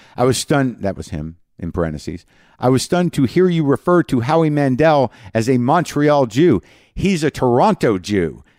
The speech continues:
Leonard Cohen, now that's a Montreal Jew. <laughs> Love the show. Keep up the great work. Best,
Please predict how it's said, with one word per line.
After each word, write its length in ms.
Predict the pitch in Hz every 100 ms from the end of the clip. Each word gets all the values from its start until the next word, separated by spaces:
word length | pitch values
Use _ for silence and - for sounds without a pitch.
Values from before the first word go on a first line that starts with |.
| _
Leonard 500 | 90 120 175 151 120
Cohen, 460 | - 151 175 104 90
now 200 | 95 87
that's 600 | 87 123 151 120 - - _ -
a 80 |
Montreal 680 | 104 107 104 - 101 107 110
Jew. 480 | 92 98 80 82 76 -
<laughs> 60 | - - _ -
Love 280 | 131 156
the 100 | 131
show. 380 | 131 143 127 123
Keep 340 | - 143 135 131
up 160 | 123
the 80 | 120
great 320 | 101 113 104
work. 320 | 101 101 95 92
Best, 520 | 80 101 98 -